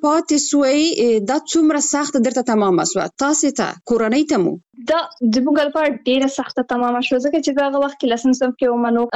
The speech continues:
Speaker 2: موږ همداسې ویلې چې باید عملګي ونیسو د کانکور لپاره، د کورسو لپاره. هم ډېر، اه، خپل ځان سره فکر درلوده چې د یو درس، د یو پرمختګ. نو یو دفعه یې دا ټول پاتې شوله.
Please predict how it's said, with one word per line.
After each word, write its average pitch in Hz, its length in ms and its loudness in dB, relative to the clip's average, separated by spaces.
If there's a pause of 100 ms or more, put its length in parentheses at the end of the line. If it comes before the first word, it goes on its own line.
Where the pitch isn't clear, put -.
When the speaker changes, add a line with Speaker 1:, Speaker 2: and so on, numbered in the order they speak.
(140)
Speaker 2:
موږ 247 160 2
همداسې 247 560 0 (360)
ویلې 240 320 2
چې 254 60 -2 (280)
باید 233 220 0
عملګي 233 420 0
ونیسو 240 340 -2
د 240 140 -2
کانکور 247 400 0
لپاره، 233 420 -2
د - 20 0 (120)
کورسو 254 420 0
لپاره. 233 280 -2 (100)
هم 240 100 -4 (260)
ډېر، 320 140 2 (180)
اه، 240 260 0
خپل 269 380 -2 (300)
ځان 262 180 2
سره 254 240 0
فکر 294 240 -2 (100)
درلوده 220 340 0
چې 226 140 -4 (200)
د - 100 4
یو 226 100 0 (100)
درس، 240 280 -2
د - 100 0
یو 220 80 0 (220)
پرمختګ. 226 460 -2 (160)
نو 269 160 4
یو 311 180 4
دفعه 330 220 -2
یې 320 120 0
دا 294 60 2 (100)
ټول 311 140 2 (360)
پاتې 311 300 0
شوله. 269 340 0